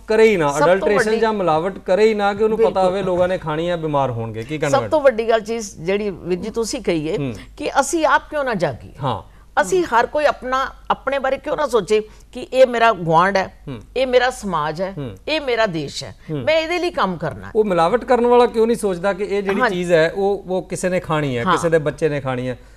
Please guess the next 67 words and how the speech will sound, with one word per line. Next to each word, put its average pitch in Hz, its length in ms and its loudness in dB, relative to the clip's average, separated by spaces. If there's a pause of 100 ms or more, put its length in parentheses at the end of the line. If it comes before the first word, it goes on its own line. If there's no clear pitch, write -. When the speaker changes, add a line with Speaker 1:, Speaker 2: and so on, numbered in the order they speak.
(120)
Speaker 1:
ਜੇ 156 100 -2
ਉਹ 180 80 4
ਆਪਣੇ 165 280 0
ਬੱਚੇ 175 260 -2
ਨੂੰ 185 140 -4
ਨਹੀਂ 196 160 -2
ਖਵਾ 147 260 0
ਰਿਹਾ 156 120 0
ਨਕਲੀ 151 300 -6
ਚੀਜ਼, 151 300 -6
ਤਾਂ 165 140 -2
ਉਹ 208 180 -4
ਦੂਜਿਆਂ 156 420 -2
ਦੇ 196 100 -4
ਬੱਚਿਆਂ 170 360 -4
ਲਈ 170 220 -4
ਅਜਿਹਾ 165 200 2
ਕਿਉਂ 208 280 -4
ਕਰਦਾ 113 280 -4
ਹੈ? 95 60 -16 (460)
ਇਹਦਾ 190 200 0
ਮਤਲਬ 202 260 -2
ਜੇ 196 140 -2
ਉਹ 214 100 2
ਕਰਦਾ 185 300 0
ਹੈ 208 60 2
ਤਾਂ 220 120 -2
ਉਹ 214 160 -2
ਸਿਰਫ 214 280 -2
ਤੇ 226 160 2
ਸਿਰਫ 190 280 -6
ਆਪਣੀ 185 260 -4
ਮੁਨਾਫਾਖੋਰੀ 165 600 0
ਵਾਸਤੇ, 165 360 -2
ਆਪਣੇ 156 300 -6
ਸਵਾਰਥ 143 360 -4
ਲਈ 170 140 -6
ਕਰਦਾ 160 260 0
ਹੈ 208 60 0
ਔਰ 196 300 -2
ਇਨਸਾਨੀਅਤ 160 440 -4
ਦੇ 151 220 2 (360)
ਲੈਵਲ 170 320 4
ਤੋਂ 151 280 -2 (140)
ਹੇਠਾਂ 147 260 2
ਡਿੱਗ 127 140 -2
ਜਾਂਦਾ। 107 280 -6
ਮੇਰੇ 139 180 -4
ਖਿਆਲ 165 180 -2
ਇੱਕ 170 200 -8
ਦਰਸ਼ਕ 143 300 -6
ਸਾਡੇ 147 180 -4
ਨਾਲ 139 120 -4
ਲਾਈਨ 127 180 -2
ਤੇ 143 100 -4
ਹੈ, 143 60 -2
ਮੈਂ 139 160 -2
Speaker 2:
ਜੀ, 170 200 -8
ਜੀ, 139 100 -10
Speaker 1:
ਅਗਲਾ 147 160 -2
Speaker 2:
ਜੀ। 139 60 -6
Speaker 1:
ਸਵਾਲ 139 160 -4
ਤੋਂ 123 120 -10
ਪਹਿਲਾਂ 135 200 -6
ਉਹਨਾਂ 139 140 -6
ਨੂੰ 131 60 -8
ਲਾਊਂਗਾ। 127 280 -8